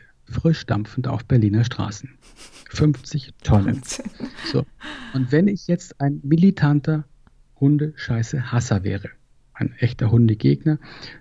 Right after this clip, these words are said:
Speaker 1: dann würde ich doch nur über den Gehweg laufen und würde einen Haufen nach dem anderen sehen. Und ich würde mich wahnsinnig
Speaker 2: Mhm.
Speaker 1: aufregen und mein F-,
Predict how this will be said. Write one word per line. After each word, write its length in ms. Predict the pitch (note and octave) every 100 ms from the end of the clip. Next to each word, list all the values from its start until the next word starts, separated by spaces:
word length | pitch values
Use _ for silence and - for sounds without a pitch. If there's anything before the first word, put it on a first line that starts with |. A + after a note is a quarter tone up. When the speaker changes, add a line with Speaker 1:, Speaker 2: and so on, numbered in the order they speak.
| -
Speaker 1:
dann 180 | A#2+
würde 180 | A#2 D#3
ich 120 | F3
doch 200 | - C#3 C3
nur 760 | C#3 C#3 C#3+ D#3 D#3 G3+ A#3+ - -
über 160 | C3
den 220 | B2+ B2+ A2+
Gehweg 380 | B2 B2+ E3
laufen 380 | D3+ C3+ C3 -
und 240 | D3+ C3 B2+
würde 260 | C3 C3+
einen 300 | B2+ C#3 D#3+ C3
Haufen 260 | B2+ -
nach 140 | B2 A2+
dem 180 | -
anderen 300 | A#2 A2 G2+
sehen. 200 | F#2+ G2+
Und 120 | G2+ G#2
ich 120 | -
würde 160 | C3
mich 180 | C3 -
wahnsinnig 460 | D3+ E3+ D3+ C#3+ B2+
Speaker 2:
Mhm. 40 |
Speaker 1:
aufregen 460 | - B2+ - A2 A2
und 180 | A2+ -
mein 140 | A2+
F-, 260 | - -